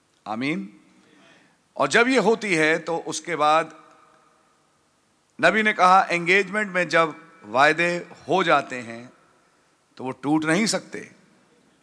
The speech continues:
वो लगभग विवाह बराबर हैं। सो केवल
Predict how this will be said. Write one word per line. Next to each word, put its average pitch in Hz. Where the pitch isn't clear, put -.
वो 113
लगभग 165
विवाह 143
बराबर 147
हैं। 110
सो -
केवल 190